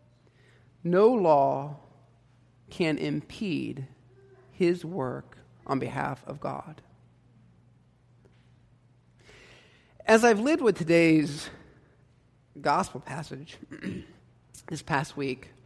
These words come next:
pondering the judgment leveled at Jesus for, for caring, for loving without limits,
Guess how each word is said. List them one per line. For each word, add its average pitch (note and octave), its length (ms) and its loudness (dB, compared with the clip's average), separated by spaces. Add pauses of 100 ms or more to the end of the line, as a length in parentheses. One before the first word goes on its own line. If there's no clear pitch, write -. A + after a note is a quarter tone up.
(360)
pondering D3+ 760 -2 (140)
the C#3+ 80 -6
judgment C#3+ 600 -2 (840)
leveled D3 340 0
at B2+ 80 -6
Jesus - 420 -12
for, C3 400 -12 (380)
for D3+ 100 -10
caring, D3 460 -8
for - 140 -14
loving C#3 340 -4
without C3+ 300 -8
limits, D#3+ 540 -6